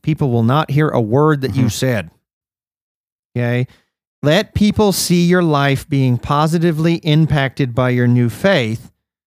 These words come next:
Speaker 1: because after all, if it isn't changing you for the better, why would they even want to bother with it?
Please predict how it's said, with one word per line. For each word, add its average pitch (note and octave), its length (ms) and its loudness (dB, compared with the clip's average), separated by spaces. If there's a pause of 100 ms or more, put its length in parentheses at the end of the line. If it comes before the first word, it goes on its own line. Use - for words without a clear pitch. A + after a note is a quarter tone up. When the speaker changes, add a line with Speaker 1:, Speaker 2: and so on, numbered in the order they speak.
(220)
Speaker 1:
because C#3+ 300 0
after D#3+ 420 0
all, E3+ 260 2
if D3+ 160 -2
it D#3 140 -2
isn't E3+ 340 0
changing E3 440 2
you D3+ 180 2
for E3+ 160 -4
the C#3+ 120 -2
better, C#3 360 0
why C3 520 -2
would D#3+ 200 -2
they D#3+ 140 0
even C3+ 540 -2
want B2 320 -4
to C3+ 160 -6
bother B2+ 460 -2
with A2 220 -6
it? G#2 220 -8